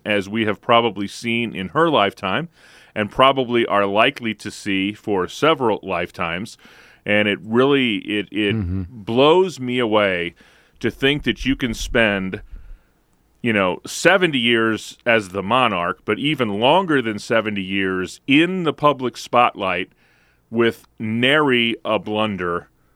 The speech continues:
Speaker 1: is remarkable.
Speaker 2: Right. And, uh, you know, it, it is sort of amazing. You know, as a Canadian growing up, uh, she was queen when I was born.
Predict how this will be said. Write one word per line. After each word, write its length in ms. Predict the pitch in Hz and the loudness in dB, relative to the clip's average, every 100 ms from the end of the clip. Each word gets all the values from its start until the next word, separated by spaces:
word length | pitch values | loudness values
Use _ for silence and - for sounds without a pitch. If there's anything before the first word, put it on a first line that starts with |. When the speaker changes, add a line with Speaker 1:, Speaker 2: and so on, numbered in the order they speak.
| _ _ _ - | _ _ _ -2
Speaker 1:
is 260 | 104 90 | -2 -2
remarkable. 540 | 95 87 82 85 78 - _ _ - _ _ _ - | -6 -6 -6 -10 -18 -20 _ _ -20 _ _ _ -6
Speaker 2:
Right. 500 | 135 143 104 85 87 | 2 2 2 -2 -6
And, 360 | 123 117 113 107 | -6 -2 -2 -4
uh, 380 | 110 104 101 98 - - - - - - - - | -4 -4 -4 -6 -12 -18 -20 -20 -20 -20 -20 -6
you 160 | 135 | -2
know, 160 | 123 120 | 0 0
it, 140 | 127 | 2
it 360 | 143 151 117 117 | 2 0 -2 -2
is 160 | 135 | -2
sort 220 | - 131 117 | -2 -2 -2
of 240 | 107 95 | -4 -6
amazing. 560 | 101 104 98 87 92 95 | -4 -2 -4 -4 -8 -6
You 120 | 101 | -6
know, 160 | 98 95 | -4 -4
as 160 | 90 | -4
a 60 | 101 | -6
Canadian 540 | - 110 110 117 107 | -4 -2 0 0 -2
growing 380 | 95 101 95 92 | -2 -4 -4 -4
up, 260 | 82 92 - _ _ - - _ - | -6 -8 -14 _ _ -20 -20 _ -8
uh, 140 | 98 | -6
she 240 | 92 185 214 | -4 -2 0
was 180 | 190 | 0
queen 640 | - - 214 151 101 104 107 | -4 -4 0 0 -2 -4 -8
when 100 | 104 | -6
I 140 | 104 110 | -4 -2
was 200 | 110 87 | -2 -2
born. 480 | 92 151 85 69 | 2 2 0 -6